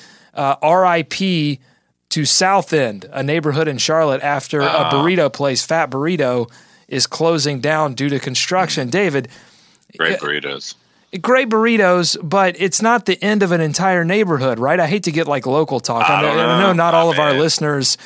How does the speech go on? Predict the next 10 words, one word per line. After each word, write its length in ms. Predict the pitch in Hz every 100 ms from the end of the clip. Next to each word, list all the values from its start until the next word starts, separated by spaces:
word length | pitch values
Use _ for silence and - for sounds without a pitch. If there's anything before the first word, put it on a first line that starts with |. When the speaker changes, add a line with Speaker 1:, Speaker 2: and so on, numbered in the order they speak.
| - - -
Speaker 1:
are, 340 | - 143 143 139
are 160 | 139
Charlotte 480 | 131 - 156 160 139
people, 380 | - 135 131 127
but 120 | 139
I 100 | 143
just 200 | 147 214
have 140 | 185 175
to 100 | 143
say, 420 | - 170 143 110